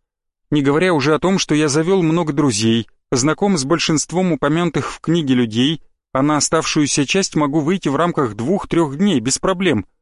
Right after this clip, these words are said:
если будет предложение. Я всегда думал и думаю о том,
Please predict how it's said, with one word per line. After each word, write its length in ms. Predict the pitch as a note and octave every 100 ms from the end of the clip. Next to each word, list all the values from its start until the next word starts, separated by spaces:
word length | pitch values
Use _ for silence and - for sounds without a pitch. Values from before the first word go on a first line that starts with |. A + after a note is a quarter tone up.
| _ -
если 280 | F#3+ - F3
будет 260 | E3 C#3+ -
предложение. 680 | E3 E3+ D3+ A#2+ F#2+ E2+ - _ _ _ _ _ _ _ _ B2+
Я 120 | C3
всегда 360 | - C#3+ D3+
думал 480 | B2 D3 E3 B2+ A#2+ -
и 80 | B2+
думаю 480 | A#2+ G#3 E3+ C3 B2+
о 40 |
том, 260 | F3+ E3+